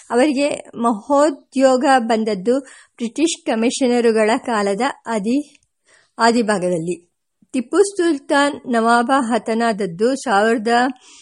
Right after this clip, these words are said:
ಏಳ್ನೂರ ತೊಂಬತ್ತೊಂಬತ್ತರಲ್ಲಿ ಅಲ್ಲವೇ? ಅದಾದ ಮೇಲೆ ಬಾಲಕ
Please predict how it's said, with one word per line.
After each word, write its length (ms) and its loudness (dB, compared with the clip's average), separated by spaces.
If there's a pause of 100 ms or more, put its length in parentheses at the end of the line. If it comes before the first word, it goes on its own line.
(220)
ಏಳ್ನೂರ 440 4
ತೊಂಬತ್ತೊಂಬತ್ತರಲ್ಲಿ 1080 -4
ಅಲ್ಲವೇ? 520 0 (340)
ಅದಾದ 400 2
ಮೇಲೆ 400 2 (120)
ಬಾಲಕ 480 0